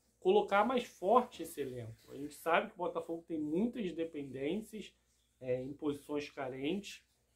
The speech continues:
Pra você ganhar um título de expressão, você precisa, é, ter peças, não que seja do mesmo nível dos titulares, mas você tem que ter uma proximidade. Não dá pra você pegar um Marçal, vou dar um exemplo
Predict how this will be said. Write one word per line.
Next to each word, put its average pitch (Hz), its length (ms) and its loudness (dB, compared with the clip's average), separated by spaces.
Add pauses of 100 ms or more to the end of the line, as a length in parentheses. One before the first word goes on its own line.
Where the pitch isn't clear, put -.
(1300)
Pra 170 160 6
você 185 280 2
ganhar 165 260 6
um 165 100 2
título 156 380 -10
de - 80 -14
expressão, 165 720 0 (380)
você 143 260 -4
precisa, 175 840 0 (560)
é, 151 340 2
ter 214 500 4
peças, 220 680 4 (100)
não 240 300 6
que - 160 -18
seja 214 420 2
do 180 120 -10
mesmo 180 480 0
nível 151 600 -4 (480)
dos 147 220 -10
titulares, 135 680 -2
mas 147 200 -4
você 165 180 -6
tem 185 160 -10
que - 80 -20
ter 190 120 -2
uma 226 200 4
proximidade. 220 800 4
Não 151 140 -2
dá 190 160 8
pra 254 120 4
você 220 240 4
pegar 165 300 2
um 156 140 -2
Marçal, 160 680 2
vou 120 160 -12
dar 127 100 -6
um 139 120 -8
exemplo 120 340 -10